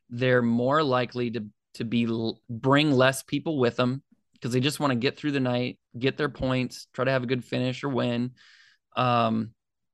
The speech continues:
it's not gonna be a party hangout night for them, and it's not really that way in the grandstands either. We find people eat a little less,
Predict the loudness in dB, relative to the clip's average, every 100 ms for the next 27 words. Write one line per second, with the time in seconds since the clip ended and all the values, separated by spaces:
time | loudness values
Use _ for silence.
0 | _ -6 0 2 2 2 2 2 2 2
1 | 2 0 0 -2 -2 -2 -4 -6 -8 -6
2 | -4 -2 0 0 0 -4 -6 -2 -2 -4
3 | -2 0 2 4 6 6 4 2 0 2
4 | 0 -2 -4 -4 -4 -4 -2 -2 0 0
5 | 2 2 2 -2 -6 -6 -2 0 2 4
6 | 4 2 2 -2 -8